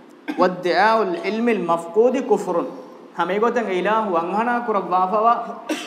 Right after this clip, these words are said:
ඉල්ම දාවා කුරුන් එවස් කුෆරේ. එම ඉල්මු ගෙබ්බේ කි අල්ලාහ් සුබ්හානහු වතාලා දෙව්වා ෆා ඉල්මෙන් ඒ ෂරයි ඉල්මු. එයින් ෂරු එවස් මස්තර කුම් ෆාලවාන් ෆෙන්නන් ඒ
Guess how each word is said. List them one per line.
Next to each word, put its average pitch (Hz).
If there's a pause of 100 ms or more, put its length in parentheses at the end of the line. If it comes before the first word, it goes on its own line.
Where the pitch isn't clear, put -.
(200)
ඉල්ම 247 (1400)
දාවා 165
කුරුන් 254
එවස් 226
කුෆරේ. 170 (1600)
එම 151
ඉල්මු 208
ගෙබ්බේ 196
කි 220
අල්ලාහ් 185
සුබ්හානහු 185
වතාලා 147
දෙව්වා 170
ෆා 202
ඉල්මෙන් 208
ඒ 147
ෂරයි 160
ඉල්මු. 220 (1400)
එයින් 220
ෂරු 196
එවස් 202
මස්තර 175
කුම් 208
ෆාලවාන් 185
ෆෙන්නන් 175
ඒ 151